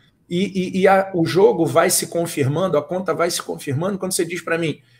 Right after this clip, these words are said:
"Pô, eu fui lá pra engenheiro pedreiro, o lugar era longe, não sei o quê, eu fui de trem, mas tu fez isso um ano e meio." Ou seja, você curte. <laughs> Você curte. Você gosta.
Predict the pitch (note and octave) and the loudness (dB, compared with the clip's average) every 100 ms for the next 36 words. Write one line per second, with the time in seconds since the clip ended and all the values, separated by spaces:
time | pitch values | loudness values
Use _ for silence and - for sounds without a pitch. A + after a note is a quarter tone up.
0 | _ - G#3+ G3 - F#3+ - G#3+ G#3+ G3 | _ 6 6 6 2 0 0 0 0 0
1 | G3 G3 E3+ D3+ G#3+ F#3+ F3 E3+ G3+ F#3+ | -2 -2 -4 2 2 4 0 -2 0 2
2 | F3+ G3+ G#3+ F#3 F#3 - F3+ F#3 G#3 - | 2 2 0 0 0 0 0 4 4 4
3 | G3+ F3+ - A#3 A3 A3 - G3+ D#3+ G#3 | -4 -4 -2 0 0 -2 -2 -2 0 -4
4 | - G3+ G#3+ C4+ C4 G3+ A3 G3 - _ | -2 0 2 2 2 2 0 -2 -8 _
5 | - _ _ _ _ _ _ _ _ _ | -16 _ _ _ _ _ _ _ _ _
6 | _ _ _ _ _ _ _ A3+ A#3+ - | _ _ _ _ _ _ _ 0 0 0
7 | F3+ - E4+ C#4 E4 E4+ - - - - | -2 -2 -2 2 2 2 -6 -10 -12 -18
8 | _ - - - C4+ C4+ C#4+ G#3 - - | _ -14 -10 -6 -4 2 2 0 -6 -16
9 | - - G#3+ G3+ A#3 C#4 - D#3 - | -20 -2 4 6 6 4 2 -4 -8